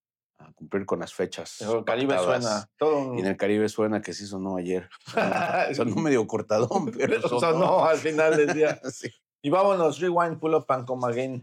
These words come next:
Speaker 2: Vámonos desde el principio.
Speaker 1: Vámonos.
Speaker 2: ¿Eres originario de la Ciudad de México?
Speaker 1: De la Ciudad de México, de Narvarte. Yo
Speaker 2: Ah,
Speaker 1: nací,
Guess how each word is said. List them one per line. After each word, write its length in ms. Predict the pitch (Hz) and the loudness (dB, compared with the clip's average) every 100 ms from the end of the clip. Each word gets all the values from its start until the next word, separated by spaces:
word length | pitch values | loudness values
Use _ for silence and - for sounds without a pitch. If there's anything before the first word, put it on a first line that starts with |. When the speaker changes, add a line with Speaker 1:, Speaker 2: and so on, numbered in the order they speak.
| 117 | -4
Speaker 2:
Vámonos 340 | 127 135 123 | 0 2 0
desde 140 | 110 107 | -2 -6
el 60 | 104 | -10
principio. 400 | 107 107 123 135 | -12 -12 -6 -4
Speaker 1:
Vámonos. 420 | 127 87 80 - - | -2 -4 -8 -6 0
Speaker 2:
¿Eres 320 | 165 175 - | 2 2 0
originario 440 | 131 160 127 156 | 0 0 -2 2
de 60 | 151 | 2
la 80 | 127 | 2
Ciudad 160 | 135 135 | 2 0
de 40 | |
México? 340 | 139 151 156 165 | 0 -2 -4 0
Speaker 1:
De 100 | 101 | 2
la 100 | 101 | 2
Ciudad 220 | 95 120 | 2 0
de 80 | 120 | 0
México, 420 | 113 123 110 101 | 0 -2 -2 2
de 60 | 98 | 2
Narvarte. 680 | 95 90 104 113 - 98 - | 2 0 0 -2 -4 -6 -6
Yo 140 | 95 107 | -4 -2
Speaker 2:
Ah, 60 | |
Speaker 1:
nací, 200 | 104 113 | -2 -2